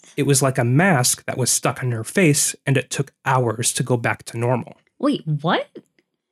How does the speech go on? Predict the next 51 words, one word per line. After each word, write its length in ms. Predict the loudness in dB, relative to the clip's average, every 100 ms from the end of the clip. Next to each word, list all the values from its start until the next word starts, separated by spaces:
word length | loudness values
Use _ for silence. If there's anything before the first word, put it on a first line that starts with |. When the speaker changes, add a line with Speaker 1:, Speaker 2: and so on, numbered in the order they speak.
| _ _
Speaker 1:
Yeah, 280 | 0 0 0 _ -8
like 140 | -2
a, 360 | 2 2 2 -2 _ _ _ -2
an 80 |
illusion. 600 | 2 4 4 2 -2 -6 -8 _ _ _ _ _ _
Speaker 2:
So 200 | -2 2
only 240 | 4 4 2
she 220 | 2 2
saw 280 | 2 2 0
it, 120 | -2 -6
I 80 | -4
assume. 380 | -2 0 0 0
Speaker 1:
I, 40 |
George 340 | 2 4 6 4
also 320 | 2 2 2
saw 300 | 0 -2 -4
it 120 | -8 -10
too, 180 | -10 -6
but 100 | -2
it 60 | 0
only 160 | 2
happened 480 | 0 -2 -6 -6 -6
to 60 | -6
her. 260 | -6 -6 -8 _ _ _ _ _ _ _ _ _ 0
Speaker 2:
And 100 | 0
it 60 |
took 160 | 2 0 -2 -8
hours? 680 | -4 0 0 2 0 -2 0
It 60 |
Speaker 1:
Yeah. 60 | 0
Speaker 2:
wasn't 260 | 2 2 0
just, 180 | 0
like, 160 | 0 -2
shaking 460 | -2 0 0 0 0
off 220 | 0 0
a 20 |
s-, 240 | -4 -6 -8 -8 0
Speaker 1:
No, 240 | 2 4
Speaker 2:
dream? 160 | 4 2 2
Speaker 1:
it, 60 |
it 20 | 2
would 180 | 2
take 160 | 0 0
hours 280 | 2 2 2
to, 60 |
like, 100 | 0 0
wear 380 | 0 0 2
off, 260 | 0 -4 -6
like 140 | -6
a 40 | -2
spell 360 | -2 -2 -4